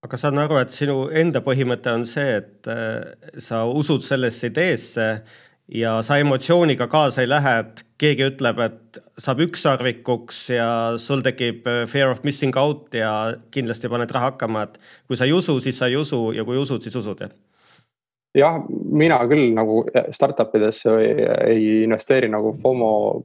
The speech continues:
Speaker 2: põhimõttega ise, et, et, äh, ma olen siin väga mitu viimast kampaaniat,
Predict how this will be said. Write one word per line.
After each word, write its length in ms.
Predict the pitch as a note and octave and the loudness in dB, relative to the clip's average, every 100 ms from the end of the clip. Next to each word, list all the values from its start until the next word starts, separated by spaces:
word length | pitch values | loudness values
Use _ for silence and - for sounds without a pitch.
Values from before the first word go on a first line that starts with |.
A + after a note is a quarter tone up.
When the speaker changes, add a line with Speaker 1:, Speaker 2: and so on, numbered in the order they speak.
| _ _ _ | _ _ _
Speaker 2:
põhimõttega 560 | B2 A#2 G#2+ - G#2 G#2+ | 2 2 0 -2 0 2
ise, 200 | G#2+ G#2+ G2 | 4 4 4
et, 220 | - - | 0 -6
et, 220 | - _ A2 | -6 _ 2
äh, 240 | G#2 G#2 | 4 4
ma 140 | G#2+ A#2 | 4 2
olen 120 | A2 | 2
siin 120 | A#2+ | 0
väga 200 | A2 A#2+ A#2 | 2 4 4
mitu 280 | A#2+ A#2+ A2 | 2 0 2
viimast 320 | A#2+ G#2+ - | 2 0 -4
kampaaniat, 480 | G2+ - A#2+ G#2+ | -6 0 0 0